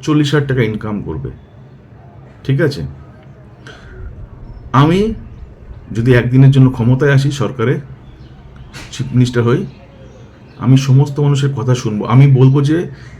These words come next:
"প্লিজ চ্যালেঞ্জ মি।" জনতা, তোমরা যেখানে মনে করছো আমি ভুল যাচ্ছি, প্লিজ চ্যালেঞ্জ মি, আমাকে যুক্তি দিয়ে বোঝাও, I'm ready to accept।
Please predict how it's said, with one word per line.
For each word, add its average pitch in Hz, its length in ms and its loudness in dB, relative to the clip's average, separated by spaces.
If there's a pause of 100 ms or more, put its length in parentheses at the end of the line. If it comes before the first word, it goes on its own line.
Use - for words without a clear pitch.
"প্লিজ 143 460 2
চ্যালেঞ্জ 117 400 2
মি।" 135 280 4 (1800)
জনতা, 131 520 2 (680)
তোমরা 139 260 6
যেখানে 135 360 0
মনে 151 200 0
করছো 143 260 0
আমি 135 80 6
ভুল 135 320 2
যাচ্ছি, 123 240 0
প্লিজ 214 260 -6
চ্যালেঞ্জ 110 300 0
মি, 85 160 -6
আমাকে 139 200 2
যুক্তি 139 300 2
দিয়ে 160 140 0
বোঝাও, 135 360 4 (440)
I'm 135 120 4
ready 139 200 6
to 123 140 4
accept। - 380 -6